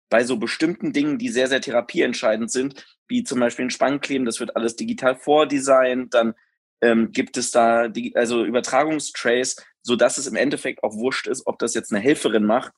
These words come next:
oder ich oder eine Ärztin oder ein Weiterbildungsassistent. Ähm, am Ende des Tages ist es aber trotzdem so, dass das logischerweise auch aufgrund schon von psychologischen Gründen für den Patienten die Ärzte machen, die Zahnspangen einzusetzen, obwohl das per se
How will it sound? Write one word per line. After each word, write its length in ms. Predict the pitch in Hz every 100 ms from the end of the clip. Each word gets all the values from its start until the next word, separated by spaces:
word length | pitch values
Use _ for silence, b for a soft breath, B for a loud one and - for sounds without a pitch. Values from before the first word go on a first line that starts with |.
| _
oder 320 | 120 123 117
ich 300 | 143 151 -
oder 180 | 123 120
eine 160 | 117
Ärztin 480 | - 131 - - 131
oder 180 | - 113
ein 80 | 107
Weiterbildungsassistent. 1080 | 110 131 113 110 - 98 101 - 110 120 B B B B _ 123
Ähm, 560 | 120 117 117 113 - -
am 160 | 113
Ende 220 | 110 135 135
des 220 | 123 -
Tages 340 | 120 135 131
ist 120 | 135 -
es 60 |
aber 160 | 120 110
trotzdem 400 | - 123 - 127
so, 120 | 120
dass 180 | 107 -
das 160 | 110
logischerweise 680 | 120 117 120 113 113 110 117 - _ _ _ _
auch 140 | 113 -
aufgrund 340 | 117 120 117
schon 100 | 120
von 160 | 120 113
psychologischen 640 | - 113 117 113 120 120
Gründen 280 | 95 107 104
für 120 | 117
den 120 | 107
Patienten 760 | 104 101 113 113 110 107 107 _ 113
die 100 | 90
Ärzte 360 | 104 - -
machen, 240 | 113 104 107
die 100 | 101
Zahnspangen 480 | 98 107 - 104
einzusetzen, 720 | - 101 117 107 107 - 127 B B B B
obwohl 240 | - 98 113
das 180 | 117 -
per 160 | 117
se 360 | 101 120 143